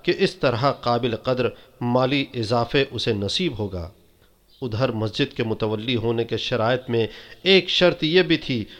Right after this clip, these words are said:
کہ متولی ہونے کے لیے زاہد ترین شخص ہونا ضروری ہے۔ اس نے اس ہوس میں اپنا سارا سرمایہ لوگوں میں بانٹ دیا اور خود مسجد میں اعتکاف بیٹھ گیا۔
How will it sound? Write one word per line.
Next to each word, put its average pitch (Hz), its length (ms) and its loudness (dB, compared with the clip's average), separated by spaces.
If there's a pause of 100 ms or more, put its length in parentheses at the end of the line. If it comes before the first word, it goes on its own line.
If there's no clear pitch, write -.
(160)
کہ 156 140 4
متولی 131 640 0
ہونے 123 340 0
کے 139 140 -4
لیے 113 180 0 (280)
زاہد 143 600 2
ترین 135 280 0
شخص - 420 -2
ہونا 110 180 0
ضروری 101 500 -4
ہے۔ 85 140 -8 (560)
اس 147 260 -2
نے 113 120 2 (340)
اس 143 200 -4 (120)
ہوس 135 320 0
میں 127 80 0
اپنا 113 300 -4
سارا 156 460 2
سرمایہ 113 600 0 (280)
لوگوں 147 400 4
میں 123 140 0
بانٹ 117 460 0
دیا 101 240 -4 (340)
اور 156 180 4
خود 190 340 0
مسجد 123 480 -2
میں 120 120 2
اعتکاف 110 580 -2
بیٹھ 120 340 -2
گیا۔ 92 260 -6